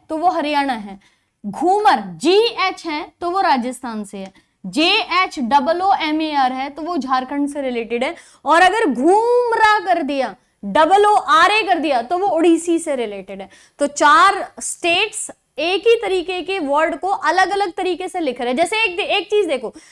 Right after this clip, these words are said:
राजस्थान में, राजस्थान एक कल्चरल अपने आप को रिप्रेजेंट करता है,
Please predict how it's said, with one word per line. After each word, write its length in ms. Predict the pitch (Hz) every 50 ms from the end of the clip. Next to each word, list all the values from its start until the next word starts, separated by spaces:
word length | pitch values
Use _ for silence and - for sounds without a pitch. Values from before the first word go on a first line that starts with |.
| _ _ -
राजस्थान 720 | 262 302 330 339 302 415 466 427 - - 415 415 415 440 440 427 427
में, 380 | 427 427 440 453 466 453 - _ _ -
राजस्थान 640 | 254 254 285 294 277 330 403 - - 381 392 415 415 - _ -
एक 220 | 277 359 349 - -
कल्चरल 460 | 285 285 277 277 370 359 392 403 403
अपने 240 | 359 339 339 330 349
आप 160 | 339 320 -
को 100 | - 381
रिप्रेजेंट 540 | 320 349 339 339 320 320 302 311 285 285 247
करता 240 | 240 220 202 - 190
है, 80 | 190